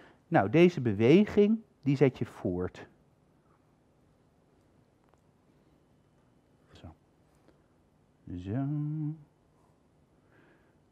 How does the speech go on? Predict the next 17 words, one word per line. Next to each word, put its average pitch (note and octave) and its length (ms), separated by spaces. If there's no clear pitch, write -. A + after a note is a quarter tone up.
Zo. A#3+ 220
Dus - 100
dan F#3 100
heb - 60
je D#3+ 60
een E3 220
u-, - 40
uitgewerkt C#3+ 600
bloemblad. F3 520
Waar F#3 160
je A3 80
voor A3 160
moet F#3 160
opletten B3+ 420
is - 60
het - 120
volgende. G#2+ 540